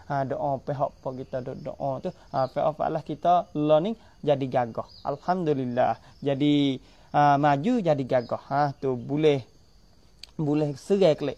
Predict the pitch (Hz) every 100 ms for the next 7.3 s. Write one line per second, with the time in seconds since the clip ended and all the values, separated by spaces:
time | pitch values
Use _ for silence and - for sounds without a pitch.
0 | - - 156 180 190 214 208 226 165 240
1 | 226 185 156 - - 160 156 170 175 170
2 | 165 170 170 156 - 170 - 156 156 170
3 | 165 165 175 170 165 160 170 - 170 -
4 | - 190 202 - - 156 185 180 208 -
5 | 196 175 135 127 - - - 170 170 170
6 | 170 170 165 156 156 170 - 156 139 143
7 | 135 139 147